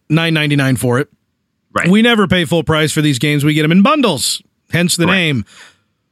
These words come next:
Speaker 1: But that always comes, comes down to the question. I-, if you can get it in a bundle, it's worth it, maybe. You know, 'cause at that
Speaker 2: Certainly,
Speaker 1: point, you're, what,
Speaker 2: certainly.
Speaker 1: you're throwing out fifty cents to two bucks for it.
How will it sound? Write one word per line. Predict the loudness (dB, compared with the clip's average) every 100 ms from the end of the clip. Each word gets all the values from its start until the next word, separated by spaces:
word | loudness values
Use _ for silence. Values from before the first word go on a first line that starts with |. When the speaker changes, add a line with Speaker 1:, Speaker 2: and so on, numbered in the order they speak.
| _
Speaker 1:
But | -4 -2 -2 -4
that | -4 -2
always | 0 0 0
comes, | -2 -2 -8 _ _ _ _ _ -4
comes | 0 2
down | 2 0
to |
the | 0
question. | 0 0 -2
I-, |
if | -2 0 0 0
you | 2 2
can | 2
get | 2 0
it | 2
in | 2
a | 2
bundle, | 0 2 0 -2 -4 _ _ _ _ _ _ _ _ _
it's | -4 -2 -2
worth | -2 0
it, | 0
maybe. | 0 0 0 -2 -4 _ _ _ _ _ _ _ _ _
You | -4
know, | -2 -2
'cause | -2
at | -2
that |
Speaker 2:
Certainly, | 0 0
Speaker 1:
point, | 0
you're, | 0
what, | 0
Speaker 2:
certainly. | -2 -2
Speaker 1:
you're | -2
throwing | -2 -2 -2
out | -2
fifty | -2 -2 -2
cents | -2 -2 -2
to | -4
two | -4 -2
bucks | -2 -2 -4
for | -6 -6
it. | -6